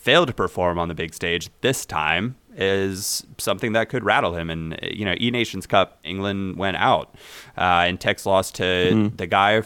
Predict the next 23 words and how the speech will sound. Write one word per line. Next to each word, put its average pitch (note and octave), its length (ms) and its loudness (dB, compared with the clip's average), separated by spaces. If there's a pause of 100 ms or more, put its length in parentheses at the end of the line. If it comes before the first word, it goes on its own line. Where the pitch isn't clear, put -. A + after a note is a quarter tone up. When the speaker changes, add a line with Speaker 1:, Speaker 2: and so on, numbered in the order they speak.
Speaker 1:
like, E2+ 380 -6
the F2+ 140 -2
not G2+ 440 2
Nicholas G2 500 -4
from F2+ 340 -4
Argentina. F2 540 -4
I E2 100 -4
can't F#2 200 -2
remember F2 280 -2
what E2+ 120 -4
his D#2+ 160 -8
name F#2 220 -2
is, - 240 -14
which - 180 -6
is, F2 220 -2
uh, F2+ 240 2 (1000)
m-, G#2 340 -2
would C3 180 4
probably E3+ 440 8
be C#3+ 160 6
a D3 80 8
shocking C3+ 520 4
result, E2 380 -6